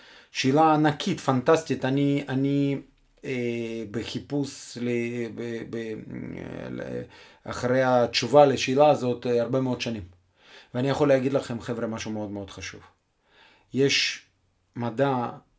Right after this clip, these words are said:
או תחום ב-, בתחום ההתפתחות האישית שנקרא אן אל פי. אני יכול להגיד לכם ש-, שזה מה ששינה גם גישה שלי לזה, וזה צריך גם לעזור לכם.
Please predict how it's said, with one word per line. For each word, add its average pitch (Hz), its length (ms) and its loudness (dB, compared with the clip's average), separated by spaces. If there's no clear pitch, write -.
או 101 180 -8
תחום 120 520 -6
ב-, 110 80 -8
בתחום 101 540 -8
ההתפתחות 117 500 -10
האישית 117 520 -8
שנקרא 107 460 -10
אן 104 100 -8
אל 104 160 -8
פי. 101 140 -14
אני 123 120 -2
יכול 127 180 -2
להגיד 127 280 0
לכם 117 380 -6
ש-, - 220 -4
שזה 117 320 -6
מה 127 140 -2
ששינה 117 480 -6
גם 107 380 -6
גישה 110 380 -4
שלי 113 320 -4
לזה, 120 340 -4
וזה 104 220 -8
צריך 107 200 -10
גם 107 140 -6
לעזור 104 360 -6
לכם. 117 360 -6